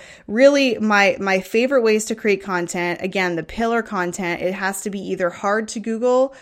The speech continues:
or something you can't Google. Something you can't Google is actually really difficult. That's why I wrote my book, because I couldn't find anything. And writing a book <laughs> is definitely an endeavor.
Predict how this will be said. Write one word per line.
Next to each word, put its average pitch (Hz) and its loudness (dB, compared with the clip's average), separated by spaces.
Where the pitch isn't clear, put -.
or 196 0
something 190 -4
you 175 -2
can't 185 -4
Google. 160 -4
Something 311 -4
you 233 -2
can't 196 -6
Google 185 -2
is 170 -2
actually 170 -4
really 175 -2
difficult. 170 -6
That's 175 -4
why 185 2
I - 2
wrote 170 2
my 160 -4
book, 202 2
because 175 -4
I 170 0
couldn't 180 -8
find 254 0
anything. 165 -4
And 190 -2
writing 247 4
a 277 2
book 220 6
<laughs> - -20
is 196 6
definitely 196 2
an 190 0
endeavor. 185 0